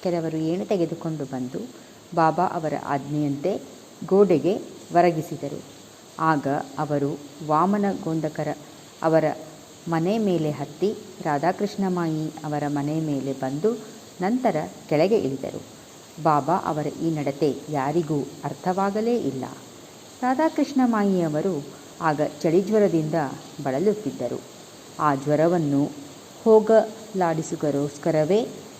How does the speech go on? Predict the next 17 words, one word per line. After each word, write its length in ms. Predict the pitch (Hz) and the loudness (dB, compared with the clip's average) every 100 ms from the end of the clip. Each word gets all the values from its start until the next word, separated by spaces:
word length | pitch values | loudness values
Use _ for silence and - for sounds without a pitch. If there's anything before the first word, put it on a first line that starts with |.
| - | 0
ಬಾಬಾ 320 | 156 147 143 202 | 4 4 6 4
ಅವರು 400 | - 156 151 151 | 4 2 2 0
ಹಾಗೆ 480 | 143 139 151 160 | -2 -4 0 0
ನಡೆದುಕೊಂಡರು. 1000 | 135 139 - 139 143 240 - 139 131 - - - - - - - - | 0 -6 -4 -2 0 0 0 0 0 -6 -10 -14 -18 -20 -20 -6 2
ಮಾಳಿಗೆಯಿಂದ 680 | 302 311 302 254 226 202 202 202 | 6 6 6 4 4 4 2 2
ಕೆಳಗಿಳಿದ 440 | 170 170 165 160 151 | 2 2 2 0 -2
ತಕ್ಷಣ 420 | 143 - 160 160 202 - 151 | -6 -8 -6 -4 -6 -8 -2
ಬಾಬಾ 340 | 139 135 170 | 0 2 0
ಏಣಿಯನ್ನು 640 | 202 - 160 196 214 180 151 | 0 0 2 4 4 4 2
ತಂದು 340 | 143 135 147 | 0 0 -2
ಕೊಟ್ಟವನಿಗೆ 720 | 147 143 - 139 131 127 170 202 - - - - 220 | -2 -2 0 -2 -2 -2 -2 -4 -12 -18 -20 0 4
ಎರಡು 280 | 226 277 285 | 6 8 8
ರೂಪಾಯಿಗಳನ್ನು 720 | 240 208 180 156 143 139 190 | 6 6 6 6 4 2 -2
ಕೊಟ್ಟರು. 440 | - - 139 - - - - - - | -6 -8 -8 -8 -12 -20 -20 -12 0
ಕೆಲವರು 460 | 165 151 147 135 143 | 4 4 2 -2 -2
ಧೈರ್ಯ 320 | 147 196 202 | 0 4 4
ಮಾಡಿ 380 | 160 139 160 | 4 0 0